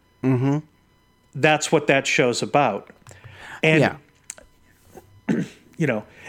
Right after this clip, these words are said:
Speaker 2: and, you know, what, what are tanks, right? It's all
Speaker 1: Mm.
Speaker 2: about, uh,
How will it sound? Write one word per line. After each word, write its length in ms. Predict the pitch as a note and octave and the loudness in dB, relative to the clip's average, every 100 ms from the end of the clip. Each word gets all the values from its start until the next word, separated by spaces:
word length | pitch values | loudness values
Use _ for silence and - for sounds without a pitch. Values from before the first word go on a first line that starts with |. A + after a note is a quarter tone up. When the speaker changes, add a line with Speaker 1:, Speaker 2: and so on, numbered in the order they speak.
| - | 0
Speaker 2:
and, 240 | F#3 F3+ - | 2 2 -2
you 80 | G#3 | 0
know, 160 | E3 - | 0 -2
what, 320 | E3+ G3+ - | -4 -4 -4
what 220 | E3+ F#3 G3+ | 0 2 4
are 100 | G#3 | 2
tanks, 960 | G#3 - F#3+ D#3 G#2+ - - - - - | -2 0 2 2 0 -2 -2 -4 -10 0
right? 260 | C#3+ D3 - - - - | 2 2 -4 -20 -20 -4
It's 180 | F3 - | -4 2
all 240 | D#3+ E3 | 4 6
Speaker 1:
Mm. 60 | F#3 | 4
Speaker 2:
about, 600 | E3+ F3 D#3+ D#3+ D#3+ - | 4 4 4 2 -2 2
uh, 420 | D#3+ D3 C#3 C3+ | 2 4 2 -2